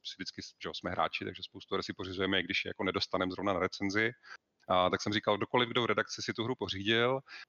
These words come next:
a napište taky svoje dojmy a přidáme to k té recenzi, jo." A takže vlastně v, jakoby v jednu minutu jsme na Zingu vydali tady tu osmičkovou pochvalnou recenzi, ale zároveň jsme vydali druhý článek, což byl názor od, eh, um, od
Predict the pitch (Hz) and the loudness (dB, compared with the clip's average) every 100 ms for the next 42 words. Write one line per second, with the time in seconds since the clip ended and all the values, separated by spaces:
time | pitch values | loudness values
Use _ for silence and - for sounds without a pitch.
0 | - 90 92 92 - 117 131 101 - - | -2 4 4 4 2 2 2 0 -2 -2
1 | 117 113 113 110 120 110 - 110 104 104 | 2 4 4 4 2 0 0 2 2 0
2 | 110 104 - - 110 92 104 95 85 78 | -2 -2 -4 -2 -2 0 -2 -4 -4 -8
3 | 71 85 104 - - - - 85 87 85 | -10 -12 -18 -18 -16 -10 0 4 4 4
4 | 92 104 101 - 117 104 117 117 110 131 | 0 0 -2 0 -2 -2 -2 -2 0 0
5 | 120 113 117 120 - 113 110 104 101 110 | 0 -2 -2 -2 -2 0 2 2 0 -2
6 | 117 113 113 110 110 110 123 117 107 110 | -2 0 2 2 2 0 0 -2 -2 -4
7 | - 123 - 113 117 123 117 - 107 110 | -2 -2 -2 -2 0 0 -2 2 2 4
8 | 120 117 107 - 110 98 95 101 160 - | 2 4 2 2 -2 0 0 0 -4 -10
9 | - - 95 101 101 104 104 107 117 113 | -14 0 2 4 2 0 -2 0 0 0
10 | 92 110 - 101 101 101 98 101 107 104 | -2 -2 2 2 2 -2 -8 -2 0 2
11 | 98 104 104 101 104 _ 104 98 92 92 | 2 0 -4 -4 -6 _ -2 0 2 2
12 | 90 90 90 92 - 87 85 85 85 - | 2 2 2 -2 -6 -6 -4 -6 -8 -12
13 | - | -10